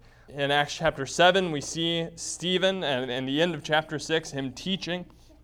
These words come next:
him preaching. And then in Acts chapter eight, evidently after the persecution comes, the, the saints are dispersed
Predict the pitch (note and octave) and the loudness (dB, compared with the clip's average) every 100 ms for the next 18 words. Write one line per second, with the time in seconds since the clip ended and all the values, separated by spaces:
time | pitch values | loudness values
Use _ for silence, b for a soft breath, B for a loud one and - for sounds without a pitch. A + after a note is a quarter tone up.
0 | - - - - - - D3 C#3+ B2+ - | -20 -20 -20 -16 -16 -14 -8 -6 -6 -4
1 | F3+ F#3+ - F#3 F3+ B B B B D#3 | -2 0 0 0 -2 B B B B 2
2 | E3 E3+ F3+ G#3+ - G#3+ G#3 F#3+ F3 A#3+ | 4 6 6 6 8 6 6 4 6 4
3 | A3 - - F3 F#3 G3+ G3+ G#3 F3 F#3 | 2 -2 4 6 6 4 6 4 6 4
4 | F3+ C#3 - G3 G3+ F3 G3+ G#3+ G#3 F#3+ | 0 -2 6 6 6 -6 -4 -2 0 0
5 | - F#3 G#3+ A3 A3 C#3 D3+ C#3 C#3+ D3 | 2 4 4 2 -8 -10 -2 0 2 0
6 | C#3+ B2+ B2 C#3+ F#3 G3+ F3+ D#3+ C#3 - | -2 -6 -6 0 4 4 4 0 0 2
7 | F#3+ G#3 A3 - | 8 8 8 -4